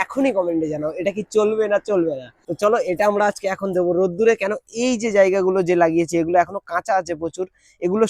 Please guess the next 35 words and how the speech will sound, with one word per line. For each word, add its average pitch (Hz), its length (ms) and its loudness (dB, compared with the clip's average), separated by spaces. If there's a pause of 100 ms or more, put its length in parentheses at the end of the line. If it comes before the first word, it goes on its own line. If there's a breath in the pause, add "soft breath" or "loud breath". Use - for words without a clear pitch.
শোকাতে 196 340 -2
হবে। 156 200 2
আর 156 120 -2
শোকালে 202 420 0
কিন্তু 170 240 -2
এর 156 160 -4
পরের 214 320 -2
ভিডিওতে 196 400 -4
তোমরা 175 240 -2
দেখতে 156 240 -8
পারবে 160 220 -4 (340 soft breath)
এটা 165 180 2 (120)
চালিয়ে 180 380 0
আমরা 160 140 -4 (160)
টেস্ট 208 220 -2 (100)
করবো। 156 320 -2
এর 147 80 -8 (100)
পরের 180 300 0
ভিডিওতে 170 400 2
তোমরা 165 240 0
দেখতে - 200 -6
পারবে 165 260 -2
এটা 151 120 -4 (200)
চলবে 208 340 2
কি 180 80 -6 (120)
চলবে 151 340 0
না। 117 40 -14 (120)
চলো 240 220 4
এর 220 120 2
ভেতরে 247 200 0 (120)
পা 190 100 4 (120)
ঢুকিয়ে 226 360 0
দেখি, 185 160 -2 (120)
পাটা 220 320 -2
ঠিক 202 100 -8